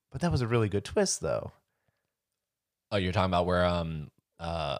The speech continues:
Speaker 2: uh, they, he didn't have to do it, essentially?
Speaker 1: Yeah, where
Speaker 2: They
Speaker 1: the,
Speaker 2: had dropped her off.
Speaker 1: the girl was never actually in any danger.
Speaker 2: Yeah, they
Speaker 1: And it was all just, like, an art.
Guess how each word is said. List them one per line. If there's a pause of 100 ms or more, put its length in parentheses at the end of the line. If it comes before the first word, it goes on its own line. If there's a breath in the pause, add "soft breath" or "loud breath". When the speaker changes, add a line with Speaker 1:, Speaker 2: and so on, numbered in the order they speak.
Speaker 2:
uh,
they,
he
didn't
have
to
do
it,
essentially?
Speaker 1:
Yeah,
where
Speaker 2:
They
Speaker 1:
the,
Speaker 2:
had
dropped
her
off.
Speaker 1:
the
girl
was
never
actually
in
any
danger.
Speaker 2:
Yeah,
they (260)
Speaker 1:
And
it
was
all
just,
like,
an (100)
art.